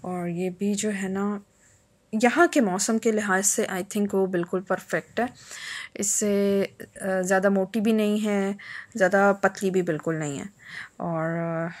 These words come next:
जो शर्ट का फैब्रिक है ना, वो भी यहाँ के मौसम के, सर्दियों के, जो यहाँ पे विंटर्स होती है उसके हिसाब से बिल्कुल परफेक्ट है। तो ये था जी मेरा सेकंड ड्रेस।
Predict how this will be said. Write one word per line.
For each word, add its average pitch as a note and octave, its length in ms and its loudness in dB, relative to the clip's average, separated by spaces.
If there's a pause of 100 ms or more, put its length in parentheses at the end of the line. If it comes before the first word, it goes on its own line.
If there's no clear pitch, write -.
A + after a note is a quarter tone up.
(240)
जो G3 160 -6
शर्ट G3+ 360 2
का A#3+ 140 6
फैब्रिक G#3 400 2
है A3 120 0
ना, G#3+ 120 2
वो G3 140 0
भी G3 300 2
यहाँ F#3+ 260 2
के A#3 120 0
मौसम F#3+ 400 0
के, G3+ 200 0
सर्दियों F#3 440 0
के, F#3+ 240 -2 (200)
जो G#3 180 4
यहाँ A#3 300 10
पे A3+ 100 6
विंटर्स F3+ 460 -2
होती F#3 180 -4
है G#3+ 60 2
उसके G#3 200 -2
हिसाब F#3+ 380 -4
से - 160 -8
बिल्कुल G#3 420 -6 (580)
परफेक्ट - 480 -10
है। - 140 -18 (500)
तो G#3+ 280 -4
ये G3 180 -2
था G3+ 220 -4
जी G3+ 200 -4
मेरा F#3+ 380 -2
सेकंड E3+ 400 -6
ड्रेस। - 580 0